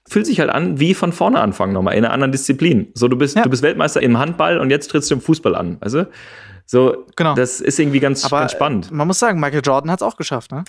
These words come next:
Speaker 1: Ja, aber der ist, <laughs> der, ich mein, der ist natürlich, äh, die übelste Rakete. Einfach so
Speaker 2: Ja,
Speaker 1: krass
Speaker 2: aber
Speaker 1: im
Speaker 2: den,
Speaker 1: Basketball.
Speaker 2: äh, man, man kann sich ja auch mal, man kann sich ja auch hier mal ein bisschen inspirieren
Speaker 1: Ja,
Speaker 2: lassen,
Speaker 1: stimmt,
Speaker 2: ja?
Speaker 1: stimmt. Ja, also ich, ich arbeite auch an meiner eigenen Netflix-Doku <laughs> über mich selbst.
Speaker 2: <laughs>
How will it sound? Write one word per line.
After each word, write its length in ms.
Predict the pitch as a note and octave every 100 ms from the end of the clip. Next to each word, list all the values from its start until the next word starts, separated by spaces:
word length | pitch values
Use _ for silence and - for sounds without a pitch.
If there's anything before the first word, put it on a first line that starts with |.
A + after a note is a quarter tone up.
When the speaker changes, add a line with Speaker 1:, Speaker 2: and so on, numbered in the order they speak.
| _
Speaker 1:
Ja, 160 | A2 A#2
aber 120 | G#2+
der 140 | A2
ist, 220 | A2+ - -
<laughs> 120 | -
der, 80 | -
ich 200 | - -
mein, 120 | B2+ - - _ - - B2+ F2
der 100 | A2
ist 80 | A2+
natürlich, 340 | G#2 G2+ F#2+
äh, 380 | - - F2+ F2
die 160 | - - _ _
übelste 380 | D#3 B2 - G2+
Rakete. 500 | F#2+ G#2 F#2+ F#2+ - _ - - - -
Einfach 380 | G2+ G#2 F#2+ - _
so 180 | C#3+ A2
Speaker 2:
Ja, 60 | A#2
Speaker 1:
krass 100 | B2
Speaker 2:
aber 80 | B2
Speaker 1:
im 40 |
Speaker 2:
den, 60 | C#3
Speaker 1:
Basketball. 520 | A2+ - C#3 C#3 -
Speaker 2:
äh, 40 | A#2
man, 140 | D3+
man 80 | D3+
kann 160 | E3 F#3
sich 140 | F#3+
ja 100 | F#3+
auch 120 | F#3+
mal, 440 | G3 A3 A#3 A#3 G#3+
man 120 | G#3
kann 140 | A3
sich 100 | A3+
ja 80 | A3+
auch 140 | A3
hier 160 | A#3 A#3+
mal 160 | B3 A#3+
ein 80 |
bisschen 540 | B3 - B3 B3 B3+ - _ -
inspirieren 480 | A#3 - B3+ D#4+
Speaker 1:
Ja, 120 | - F#3
Speaker 2:
lassen, 100 | E3+
Speaker 1:
stimmt, 260 | G3 - -
Speaker 2:
ja? 60 |
Speaker 1:
stimmt. 240 | D#3 D3+ - _ A#2
Ja, 100 | C#3
also 140 | C#3+
ich, 120 | C#3
ich 220 | D3+ C#3
arbeite 240 | - D3+ E3
auch 80 | D3
an 80 |
meiner 160 | A2 G2+
eigenen 260 | G2+ G2+ G2+
Netflix-Doku 760 | G#2 A2+ G2 - G#2+ - B2+ C3+
<laughs> 40 |
über 200 | D#3+ C#3
mich 180 | C#3 B2+
selbst. 540 | - C3 D3+ - -
Speaker 2:
<laughs> 60 | -